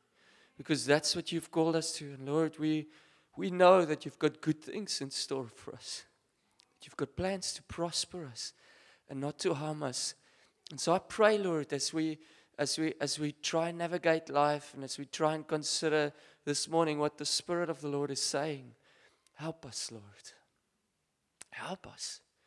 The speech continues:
Uh, we wanna see you, Jesus. Okay, so ek het een iemand nodig om vir my tissues te bring, want ek dink ek gaan te min hê. <laughs>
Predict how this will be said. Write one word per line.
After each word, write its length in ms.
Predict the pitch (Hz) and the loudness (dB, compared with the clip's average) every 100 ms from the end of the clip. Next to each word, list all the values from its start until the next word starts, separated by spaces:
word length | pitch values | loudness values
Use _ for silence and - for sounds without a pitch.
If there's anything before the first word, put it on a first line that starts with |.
| _ _ _ _ _ | _ _ _ _ _
Uh, 200 | 127 117 120 117 | -12 -10 -12 -16
we 140 | 143 143 | -10 -6
wanna 240 | 139 135 | -6 -6
see 220 | 131 - | -8 -10
you, 160 | 117 117 | -12 -14
Jesus. 680 | - - 131 131 - - - _ _ _ _ _ _ _ _ _ _ _ | -16 -16 -16 -18 -18 -20 -20 _ _ _ _ _ _ _ _ _ _ _
Okay, 160 | 127 127 | -14 -12
so 180 | 123 139 | -8 -4
ek 220 | 127 135 | -4 -4
het 60 | 147 | -8
een 220 | 156 151 | -6 -6
iemand 280 | 156 147 143 | -6 -6 -4
nodig 240 | 143 139 139 | 0 0 -2
om 80 | 135 | -6
vir 80 | 139 | -8
my 60 | 127 | -8
tissues 320 | 147 139 143 | -10 -12 -12
te 100 | - | -10
bring, 220 | 123 120 120 | -8 -8 -8
want 160 | 120 | -8
ek 140 | 139 139 | -10 -10
dink 160 | 131 | -10
ek 60 | 135 | -10
gaan 160 | 123 123 | -8 -8
te 120 | 123 | -4
min 260 | 127 123 120 | -2 -2 -4
hê. 60 | 113 - - - - _ - | -6 -16 -20 -20 -20 _ -10
<laughs> 420 | 139 214 269 185 | -4 4 4 4